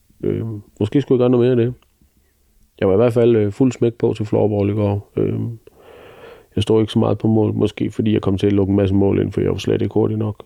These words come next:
Øh, <laughs> men altså, man kan jo ikke altid være god. Man kan jo ikke blive ved med at være den bedste til alle ting, jeg synes, jeg gør. Men, øh, og i dag fik jeg faktisk, øh, verificeret, at jeg har en kammerat, der gerne vil være gæst, så, men han skal, han vil så gerne på besøg sammen med hans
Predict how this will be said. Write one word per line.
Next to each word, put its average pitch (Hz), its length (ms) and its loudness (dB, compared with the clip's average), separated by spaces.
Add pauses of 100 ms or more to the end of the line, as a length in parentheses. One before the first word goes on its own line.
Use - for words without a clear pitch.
Øh, 107 220 -2 (720)
<laughs> - 640 -8
men 101 160 0
altså, 87 240 0
man 87 180 0
kan - 80 -2
jo 87 40 2
ikke - 160 -2
altid - 260 -2
være 98 120 -2
god. 104 240 -2 (220)
Man 123 80 -16
kan - 100 -2
jo 110 40 2
ikke 107 80 -8
blive 110 120 -2
ved 101 80 2
med 101 100 4
at 98 60 2
være 101 100 0
den 101 80 -2
bedste 107 280 -2
til 104 80 -2
alle 104 120 0
ting, 104 180 0
jeg 98 100 -2
synes, 104 200 -2
jeg 104 80 -2
gør. 104 180 -2 (180)
Men, 110 160 -2
øh, 107 100 -4 (1300)
og 101 100 0
i - 20 -2
dag 127 240 0
fik 127 120 0
jeg 120 100 2
faktisk, 135 320 0
øh, 98 400 2
verificeret, 104 480 2
at 113 60 -4
jeg 101 80 -2
har 107 100 2
en 107 60 0
kammerat, 113 380 0
der 107 60 -2
gerne 104 180 2
vil 113 100 2
være 101 100 0
gæst, 104 440 -4
så, 90 420 -4 (720)
men 92 140 -2
han 107 120 2
skal, 98 160 -6
han 117 100 2
vil 135 60 0
så - 100 -6
gerne 120 200 0
på 117 140 0
besøg 113 400 0
sammen 107 200 0
med 98 80 -4
hans 98 240 -6